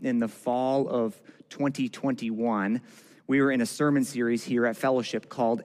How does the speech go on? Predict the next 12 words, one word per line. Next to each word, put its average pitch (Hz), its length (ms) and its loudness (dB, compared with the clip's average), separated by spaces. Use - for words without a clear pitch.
And. 110 460 0
We've 117 260 0
even 113 260 0
come 117 380 0
to 117 100 0
call 120 300 2
it 120 100 -2
the 127 80 0
Fellowship 135 560 0
And. 123 560 0
And 120 380 0
the 120 340 2